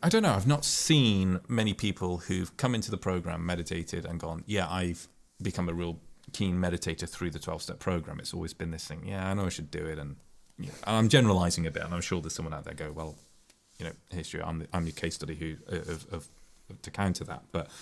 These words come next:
as a general rule, it does seem that people do struggle with it. And I can understand why, because I think people are trying to,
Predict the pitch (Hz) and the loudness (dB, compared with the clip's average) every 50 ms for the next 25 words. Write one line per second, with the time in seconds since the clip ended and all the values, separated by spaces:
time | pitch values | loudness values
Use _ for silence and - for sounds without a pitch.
0 | - - - - - _ _ - 98 92 90 87 110 101 92 87 87 87 82 80 | -18 -18 -18 -20 -20 _ _ -2 -2 0 2 4 4 4 4 4 4 2 0 -2
1 | 76 80 - 87 - - 87 85 82 80 73 - - 85 - 82 76 - 87 82 | -4 -4 -4 -4 -2 -2 -4 -4 -4 -6 -6 -4 -6 -4 -4 -4 -6 -4 -4 -4
2 | 80 - - - 113 107 87 76 78 69 - - - - _ _ - 90 87 - | -4 -4 -2 -2 -2 -2 -2 -4 -6 -8 -10 -14 -18 -20 _ _ 0 0 0 0
3 | - 127 117 101 90 - - 87 82 90 101 92 80 71 69 71 - - - - | 0 0 0 0 0 0 -2 -2 0 0 0 -2 -2 -4 -8 -10 -12 -16 -20 -20
4 | _ _ _ _ _ _ _ _ _ _ _ _ _ - - - 110 90 101 101 | _ _ _ _ _ _ _ _ _ _ _ _ _ -18 -2 0 0 2 4 2
5 | 98 - 113 101 - - - - 110 - 98 87 - - 92 90 87 82 - 87 | 2 4 2 0 0 -2 -2 -2 0 0 0 -2 0 0 2 2 2 0 0 -4